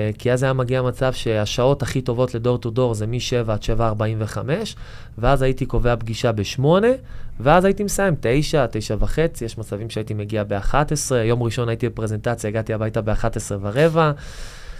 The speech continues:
זאת אומרת, זה לא לשדר לחץ לבעל הנכס שאני צריך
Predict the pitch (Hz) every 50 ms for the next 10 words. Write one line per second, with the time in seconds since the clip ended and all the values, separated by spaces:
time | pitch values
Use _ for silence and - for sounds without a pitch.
0 | - - - - - - - - - 143 135 156 175 185 190 151 127 131 143 135
1 | 131 131 131 139 147 175 196 214 220 208 - - - 147 131 123 147 156 156 147
2 | 131 131 127 127 131 143 147 147 147 - 131 117 110 - - 120 117 117 131 139
3 | 135 127 120 123 135 135 123 - 120 110 107 - - 117 110 120 131 131 127 -
4 | - 117 117 117 127 123 117 107 - - -